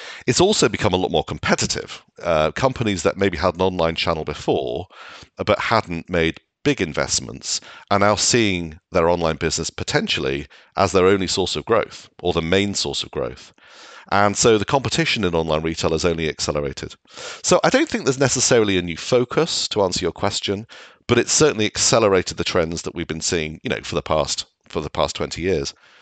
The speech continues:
There is a short-term impact as well, of course. And, you know, at the time of this recording, for those listeners listening in the future, this is June two thousand twenty-two,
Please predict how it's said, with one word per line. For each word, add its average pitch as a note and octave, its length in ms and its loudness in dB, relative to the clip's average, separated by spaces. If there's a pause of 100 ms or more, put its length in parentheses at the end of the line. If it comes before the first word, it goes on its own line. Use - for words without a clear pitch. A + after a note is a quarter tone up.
(680)
There C#3 200 4
is F#3 140 4
a B2+ 60 2
short-term E2+ 720 2
impact D#2+ 400 -4
as F2 100 -4
well, A2 180 2
of - 120 -2
course. - 580 -8
And, E2+ 520 0 (300)
you G#2+ 80 -4
know, F2+ 120 0
at G#2 100 2
the G2 60 -4
time B2+ 280 2
of G2+ 60 -2
this F#2+ 180 -2
recording, F#2+ 560 2
for - 120 -2
those F2 260 2
listeners F2+ 380 -2
listening F2+ 280 -2
in E2+ 80 -2
the D2+ 60 -4
future, F2 460 -2
this F2 200 -4
is D#2+ 100 -2
June F2 300 -2
two - 140 -8
thousand D#2+ 280 -2
twenty-two, D#2 600 -4